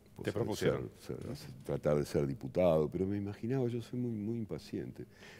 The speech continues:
Speaker 1: me
Speaker 2: <laughs>
Speaker 1: imaginaba largas reuniones de cosas que no me interesan nada y la verdad que no, lo, no, no, no me parece que sea un lugar en el que pueda hacer nada que valga la pena. Y además yo he insistido mucho en que una de las peores... Eh,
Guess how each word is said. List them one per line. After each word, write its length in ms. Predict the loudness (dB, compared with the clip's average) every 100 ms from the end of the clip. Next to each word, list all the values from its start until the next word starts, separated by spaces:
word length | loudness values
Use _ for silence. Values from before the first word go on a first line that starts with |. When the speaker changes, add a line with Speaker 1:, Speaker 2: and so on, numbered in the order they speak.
| -2
Speaker 1:
me 60 |
Speaker 2:
<laughs> 20 | 0
Speaker 1:
imaginaba 500 | 0 -2 -2 0 2
largas 380 | 0 0 0
reuniones 580 | 0 0 4 4 4 2
de 100 | 0
cosas 300 | -2 -4 -4
que 100 | -6
no 100 | -6
me 80 | -4
interesan 480 | -6 -6 -6 -4 0
nada 360 | 6 8 8 6
y 100 | 0
la 120 | -4
verdad 240 | -4 -4 -4
que 100 | -4
no, 140 | -2
lo, 200 | -2 -2
no, 160 | -4 -4
no, 140 | -4
no 140 | 0 2
me 100 | 2
parece 340 | 2 2 0
que 120 | -2
sea 180 | 0 0
un 120 | 0
lugar 240 | 2 4 4
en 60 |
el 80 | 4
que 80 | 0
pueda 300 | -2 0 0 -4 -12 -20 -12
hacer 300 | -8 -4 0
nada 240 | 4 6 6
que 100 | 6
valga 240 | 6 8
la 120 | 6
pena. 280 | 10 12 12 8 -4 2
Y 80 | 6
además 260 | 8 8 8
yo 60 |
he 40 | 8
insistido 440 | 6 4 6 8
mucho 400 | 8 6 6 4 2 -14 -14
en 200 | 0 2
que 100 | 6
una 160 | 8 10
de 80 | 8
las 120 | 6
peores... 760 | 6 10 12 12 10 6 -2
Eh, 100 | 0